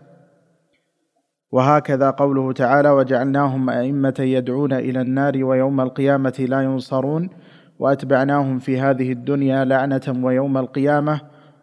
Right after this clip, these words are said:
ويوم القيامة هم من المقبوحين". وقال تعالى: "النار يعرضون عليها غدوا وعشيا ويوم تقوم الساعة وأدخلوا آل فرعون أشد العذاب".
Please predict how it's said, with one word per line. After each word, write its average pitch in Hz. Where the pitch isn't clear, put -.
ويوم 143
القيامة 139
هم 135
من 131
المقبوحين". 127
وقال 143
تعالى: 139
"النار 139
يعرضون 131
عليها 135
غدوا 135
وعشيا 131
ويوم 131
تقوم 139
الساعة 131
وأدخلوا 135
آل 131
فرعون 135
أشد 127
العذاب". 123